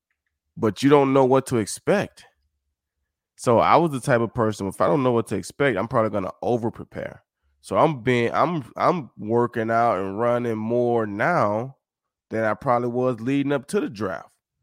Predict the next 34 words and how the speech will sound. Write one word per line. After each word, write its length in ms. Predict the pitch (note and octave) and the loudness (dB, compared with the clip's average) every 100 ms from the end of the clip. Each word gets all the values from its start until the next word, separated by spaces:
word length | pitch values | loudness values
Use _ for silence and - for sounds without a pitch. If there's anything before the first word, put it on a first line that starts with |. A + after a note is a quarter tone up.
| _ _ _ | _ _ _
because 360 | A2+ A2+ B2 G#2 | -8 -4 -4 -2
now 280 | A2+ D3+ C3 | -2 0 0
I 40 | |
done 140 | B2+ A2 | 0 -2
got 220 | A2 F#2 | -4 -4
drafted 560 | - B2 F#3+ - F#2+ | -4 -2 -2 -4 -8
by 220 | G2 G2 F#2 | -4 -4 -6
a 20 | |
team. 420 | - G2 F#2+ F2+ - | -10 -10 -8 -10 -6
I 140 | G2 G2 | -6 -6
have 360 | - C3 D#3+ | -6 -8 -8
to 100 | - | -10
show 340 | G#2 - G2+ F#2+ | -8 -4 -4 -4
up 100 | E2 | -6
ready 280 | F#2 F#2+ F#2 | -6 -8 -8
to 80 | F2 | -12
go, 300 | D2 A#1 - _ _ _ | -14 -14 -18 _ _ _
but 120 | G#2+ G#2 | -2 2
I 80 | |
don't 200 | B2+ C3+ | 2 2
even 240 | C3+ A#2+ A#2+ | 0 0 0
know 140 | B2+ | 2
what 340 | B2 A#2+ B2+ G#2 | 2 2 0 0
ready 340 | G#2+ B2+ C3 | -4 -2 -2
to 100 | A#2+ | -4
go 320 | A2 B2+ B2 A2+ G#2 F2+ F#2 - | -2 0 0 -2 -8 -14 -16 -6
is 500 | D#3 A3 F2 - - - | -4 -4 -8 -12 -18 -14
because 240 | A#2 A#2+ | -6 -2
I've 160 | A#2 A2+ | 0 0
never 300 | A#2 A2 G#2+ | -2 -4 -6
done 300 | G2+ B2 A3 | -6 -6 -6
this 120 | A2+ | -8
before. 460 | - - - - - _ _ _ _ _ | -12 -16 -16 -18 -20 _ _ _ _ _
So 560 | - A#2+ A#2 A2 G2+ | -2 2 2 2 -2